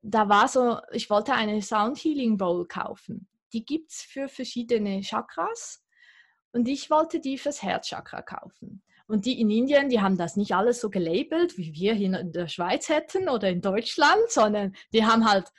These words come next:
einen Riesenhaufen von Sound Healing Schalen und irgendeine ist dann die fürs Herzchakra. Das heißt, sie nehmen eine, testen sie, ist nicht gut, nächste. Und dann bei der achten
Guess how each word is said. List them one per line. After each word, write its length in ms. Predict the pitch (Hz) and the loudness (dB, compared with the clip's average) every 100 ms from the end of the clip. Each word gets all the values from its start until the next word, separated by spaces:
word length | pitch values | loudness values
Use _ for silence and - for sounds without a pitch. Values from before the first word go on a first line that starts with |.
| _ _ _ | _ _ _
einen 120 | 185 | -4
Riesenhaufen 720 | 170 269 392 269 269 349 359 330 | 0 0 2 6 6 6 2 -2
von 220 | 294 285 | -2 0
Sound 380 | 208 208 240 240 | 2 2 2 -2
Healing 560 | 254 240 247 240 233 - - | -2 0 0 2 0 -4 -14
Schalen 760 | - 240 214 214 220 220 220 - - - _ _ | -4 4 6 6 6 4 2 -2 -14 -20 _ _
und 380 | 240 220 185 - | 6 6 4 -2
irgendeine 540 | 202 185 226 262 311 381 | -2 2 4 4 2 0
ist 140 | - | 0
dann 120 | 392 | 2
die 140 | 370 359 | 4 4
fürs 380 | 403 392 - - | 2 -4 -6 -8
Herzchakra. 680 | 285 302 - - - - - | 0 0 0 -8 -10 -10 -8
Das 140 | 180 | -6
heißt, 240 | 185 156 - | -4 -6 -6
sie 160 | 175 | -6
nehmen 240 | 190 196 190 | -2 0 0
eine, 420 | - 208 214 - - _ _ | -4 -8 -10 -14 -16 _ _
testen 500 | 233 185 - - 254 | -2 -2 -2 0 0
sie, 520 | 247 302 294 302 330 440 _ _ _ _ | 0 -2 -4 -4 -6 -10 _ _ _ _
ist 80 | - | -10
nicht 260 | 180 190 | -10 -8
gut, 160 | - 202 | -10 -8
nächste. 360 | 185 226 - 277 | -6 -8 -2 -4
Und 380 | - _ - | -4 _ -2
dann 120 | 262 269 | 2 4
bei 120 | 262 | 6
der 180 | 262 - | 6 6
achten 480 | 320 - 349 359 | 4 0 -2 -2